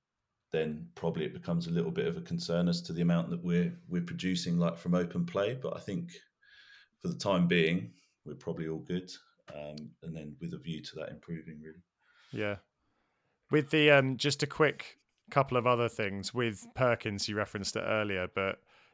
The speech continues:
Speaker 2: he's one, a lot of the other signings, like with Lee and Edwards, obviously the fan reaction from the, the place they're coming from was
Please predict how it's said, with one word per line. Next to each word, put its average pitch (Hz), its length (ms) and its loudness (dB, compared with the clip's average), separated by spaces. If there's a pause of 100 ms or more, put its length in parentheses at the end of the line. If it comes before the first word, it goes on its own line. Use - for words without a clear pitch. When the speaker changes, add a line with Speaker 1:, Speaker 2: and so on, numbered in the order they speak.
Speaker 2:
he's 143 340 4
one, 147 340 6 (140)
a 147 80 8
lot 160 160 8
of 135 60 2
the 135 80 6
other 143 140 6
signings, 113 600 2
like 110 240 2
with 110 180 -4
Lee 110 420 2
and 101 440 -4
Edwards, 95 480 -2
obviously 104 420 -4
the 101 120 -8
fan 113 320 0
reaction 104 420 -2
from 101 280 -8
the, 101 180 -6 (420)
the 98 60 -12
place 107 300 0
they're 101 120 -2
coming 110 320 0
from 98 300 -2
was 98 180 -8